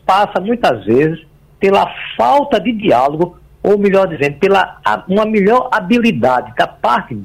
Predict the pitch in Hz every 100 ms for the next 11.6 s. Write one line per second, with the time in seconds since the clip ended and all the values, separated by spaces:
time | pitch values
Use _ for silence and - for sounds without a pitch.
0 | - 156 233 262 139 117 123 120 117 165
1 | 240 262 - - - _ 214 285 277 196
2 | 151 - 139 180 - - _ 185 208 185
3 | 214 214 - 98 143 156 214 - 175 185
4 | 226 165 180 - 147 104 156 277 208 147
5 | 135 123 101 135 185 - - - 170 185
6 | 202 175 175 190 190 147 117 143 175 -
7 | - 190 233 233 151 151 202 190 120 131
8 | 143 214 214 120 147 151 175 180 165 160
9 | 123 - 117 135 - 143 151 139 123 131
10 | 143 127 143 - 110 127 147 - _ 131
11 | 135 127 135 - - -